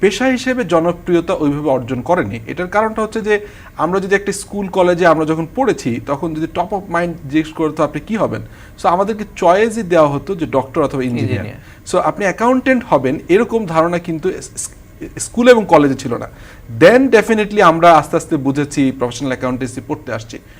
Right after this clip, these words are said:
Speaker 1: but এটি কিন্তু চেঞ্জ হচ্ছে। হ্যাঁ, গ্লোবাল সার্কামস্ট্যান্সে এখন অ্যাকাউন্ট্যান্টদের রোলটা very important, especially আপনি যদি দেখেন যে টু থাউজেন্ডের পরে যে বড়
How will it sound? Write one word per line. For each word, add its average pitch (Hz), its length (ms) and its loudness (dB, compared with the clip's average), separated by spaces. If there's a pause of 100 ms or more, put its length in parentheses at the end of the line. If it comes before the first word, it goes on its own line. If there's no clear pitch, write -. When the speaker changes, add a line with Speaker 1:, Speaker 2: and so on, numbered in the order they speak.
(320)
Speaker 1:
but 135 100 2 (160)
এটি 202 240 -4
কিন্তু 190 280 -8 (100)
চেঞ্জ 165 280 2
হচ্ছে। 113 380 -6 (140)
হ্যাঁ, - 160 -6
গ্লোবাল 147 520 2
সার্কামস্ট্যান্সে 165 720 -6
এখন 170 340 -8
অ্যাকাউন্ট্যান্টদের 170 720 -6
রোলটা 139 380 -2
very 135 160 -4
important, 170 540 -8
especially 180 500 -8
আপনি 160 200 -8
যদি 165 120 -4
দেখেন 156 300 -6 (440)
যে 143 160 0 (160)
টু 170 80 -2
থাউজেন্ডের 196 500 -2
পরে 165 300 0
যে 165 140 -2 (160)
বড় 165 280 2